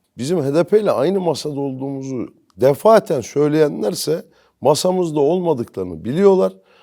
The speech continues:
Ancak böyle bir söylem yaratarak algı yönetmeye çalışıyorlar. Bizim masamıza ya da bizim olduğumuz bir masaya H D P'nin oturması mümkün değil. Eğer masaya H D P'yi illa oturtturmak isteyen birisi varsa da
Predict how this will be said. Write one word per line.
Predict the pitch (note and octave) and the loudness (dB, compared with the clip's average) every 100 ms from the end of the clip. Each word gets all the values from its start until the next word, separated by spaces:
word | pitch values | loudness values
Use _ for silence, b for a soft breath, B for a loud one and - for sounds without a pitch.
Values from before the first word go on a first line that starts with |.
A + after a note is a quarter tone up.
| b b | b b
Ancak | F#3 F#3+ D#3+ E3 - | -4 -2 2 0 0
böyle | D3+ G3 F3 B2+ | 6 6 6 2
bir | G#2+ | -4
söylem | - B2+ C3+ F3+ E3+ | -4 0 2 0 -2
yaratarak | C#3 A#2 - G#3+ A#3 | -2 -2 -4 -8 -8
algı | - A3 A3 F3 C#3+ G#2 - | 4 6 8 6 4 4 -4
yönetmeye | B1+ A#2+ D3+ B2+ G#2+ G#2 F2+ | -2 4 6 6 0 -2 -2
çalışıyorlar. | F2 E2 - B1 - _ - | -6 -12 -16 -16 -16 _ -10
Bizim | E3+ F#3+ | -6 -4
masamıza | F3+ E3 D#3+ D3+ C3 A2 G2+ G2 - - | 2 2 2 -4 -4 -2 0 0 -2 -4
ya | E3 D3 | 2 4
da | F3+ D#3 | 4 0
bizim | F3+ A3+ A3 | -2 -2 0
olduğumuz | F3+ D3 B2 G#2+ F2 D2+ | 0 0 -4 -4 -8 -10
bir | D#2+ | -10
masaya | D#2 D#2+ - D2 E2+ D#3+ F#3+ b b b | -12 -16 -14 -6 -6 -6 -10 b b b
H | - F#3 | 0 2
D | E3 C3+ | 2 0
P'nin | B2 F2+ | -4 -6
oturması | G#2+ A#2+ C3 F2+ F2 | -8 -8 -12 -12 -10
mümkün | F2+ F3+ F#3+ G#3+ G3 | -4 -4 -4 -4 0
değil. | F#3+ F#3+ _ b b b - | 0 -2 _ b b b 2
Eğer | E3+ A3 A#3 | 6 8 6
masaya | G#3+ F#3+ C#3+ D3 A#2+ B2+ | 4 2 2 0 0 0
H | |
D | D3 | -2
P'yi | - B2+ | -4 -10
illa | - A#3 B3+ A#3+ G3 | 0 2 6 8 8
oturtturmak | C#3+ B2+ - A#2 G#2 F#2 | 6 2 -12 -10 -10 -12
isteyen | - A2 G2+ G#2+ | -14 -12 -10 -10
birisi | F#2+ - - | -12 -10 -2
varsa | A3 G#3 G#3 G3 | -2 2 2 2
da | A#3+ | 0